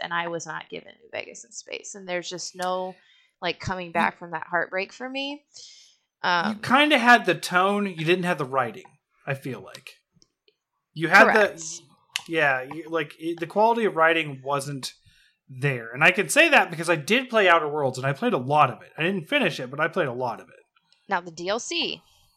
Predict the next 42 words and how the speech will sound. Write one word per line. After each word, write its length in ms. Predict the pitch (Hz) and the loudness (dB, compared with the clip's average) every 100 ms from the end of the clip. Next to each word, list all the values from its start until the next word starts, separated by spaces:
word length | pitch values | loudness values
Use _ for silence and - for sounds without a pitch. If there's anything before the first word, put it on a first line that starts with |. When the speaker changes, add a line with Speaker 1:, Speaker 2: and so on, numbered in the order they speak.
| _ - | _ -18
Speaker 1:
I'm 40 | |
gonna 100 | 175 | -8
say 180 | 165 190 | -4 -2
this. 500 | 220 214 - - - 233 - - _ _ - | 0 0 0 -4 -6 -14 -20 -20 _ _ -16
The 100 | 175 | -16
D 180 | 156 170 | -10 -6
L 100 | 170 | -6
C 220 | - 233 | -6 -8
s-, 200 | 214 - - | -8 -10 -10
kinda 380 | - 185 190 190 | -4 -4 -4 -8
did 300 | 185 190 180 | -4 -4 -4
feel 240 | - 160 151 | -6 -6 -2
like, 400 | 147 143 - _ _ _ _ _ _ _ _ _ _ - | -2 -4 -12 _ _ _ _ _ _ _ _ _ _ -8
like 180 | 151 - | -8 -6
a 20 | |
Fallout 400 | - - - - | -6 -6 -6 -8
game. 260 | - - - - _ _ _ _ _ - - | -10 -10 -16 -20 _ _ _ _ _ -14 -6
I 120 | 160 | -6
will 100 | 160 | -6
say 200 | - 175 | -4 -2
that. 320 | - 62 - _ _ _ _ _ _ 185 | -2 -4 -8 _ _ _ _ _ _ -4
Uh, 380 | 170 85 - - - | -2 -2 -4 -12 0
I 160 | 180 185 | 2 2
was 240 | 190 165 | -2 -10
really, 380 | 170 196 214 208 | -12 -8 -6 -6
really 320 | 196 185 180 | -4 -6 -4
happy 440 | 180 185 185 208 196 | 2 2 2 -4 -8
with 180 | 185 190 | -8 -10
the 80 | 160 | -14
D 160 | 175 | -8
L 140 | 165 170 | -8 -8
C 300 | - 180 170 | -12 -10 -10
of 80 | 160 | -6
the 100 | 160 | -4
Outer 240 | 165 165 | -4 -6
Worlds. 480 | 170 170 175 185 - - | -8 -6 -6 -8 -6 2
I 140 | 180 | 4
wish 240 | 180 175 - | 2 -8 -10
there 180 | 170 | -12
was 200 | 170 156 | -12 -14
more. 420 | 160 160 - - _ _ _ _ _ _ _ _ 143 | -14 -14 -12 -16 _ _ _ _ _ _ _ _ -8
Speaker 2:
Mm-hmm. 300 | 135 139 | -4 -4